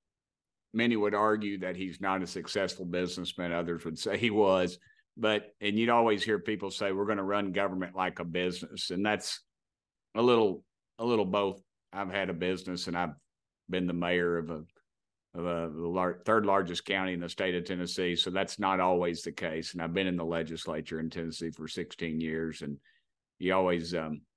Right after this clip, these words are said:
hear business people say, "I'm gonna run this thing like a business." But you know, the reality, that's just not the case, uh, in a lot of instances. But I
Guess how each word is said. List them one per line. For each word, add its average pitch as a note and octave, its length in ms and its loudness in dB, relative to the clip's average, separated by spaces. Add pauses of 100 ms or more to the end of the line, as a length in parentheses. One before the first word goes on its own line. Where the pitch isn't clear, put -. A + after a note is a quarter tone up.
(580)
hear G2+ 160 0
business F2+ 440 0
people - 280 -4
say, E2+ 180 -4
"I'm A#2 100 0
gonna A2 140 0
run A#2 220 4
this A2+ 180 2
thing A#2+ 160 0
like A#2 220 0
a F#2+ 80 2
business." F#2+ 500 0
But - 240 -6
you A#2 60 0
know, F#2+ 160 2
the F2 80 0
reality, E2+ 580 0
that's E2+ 220 -2
just E2 240 -10
not D#2+ 180 -6
the - 80 -14
case, D#2 500 -4 (500)
uh, F2+ 220 0
in F2+ 200 -2
a F#2+ 40 0
lot F#2+ 200 2
of E2 80 -4
instances. E2+ 640 -8
But G2+ 180 -2
I G2 200 0